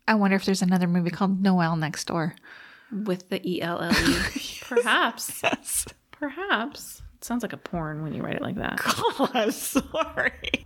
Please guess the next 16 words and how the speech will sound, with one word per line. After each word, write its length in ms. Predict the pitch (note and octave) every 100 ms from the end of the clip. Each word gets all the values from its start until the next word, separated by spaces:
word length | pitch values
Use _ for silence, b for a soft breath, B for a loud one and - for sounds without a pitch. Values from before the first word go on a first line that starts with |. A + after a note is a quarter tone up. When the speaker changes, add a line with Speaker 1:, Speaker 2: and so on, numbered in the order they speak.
| -
Speaker 1:
I 100 | - -
hope 180 | - - -
not. 300 | - - - - B B B B B B B B B B _
Speaker 2:
And 220 | G3+ G3+
nothing 240 | G3+ G3 F#3
comes 220 | D#3+ E3
up. 80 | -
Speaker 1:
Oh, 160 | B3+ A3 - B3+
all 80 |
right. 260 | G#3+ - - B B B B B
First 300 | - F4 E4
of 80 | A3+
all, 340 | - - G3+ - _ _ - - _ _ _ _ _ _ _ _
this 280 | C4+ E4 D#4+
is 120 | E4
just 320 | D4+ C#4 -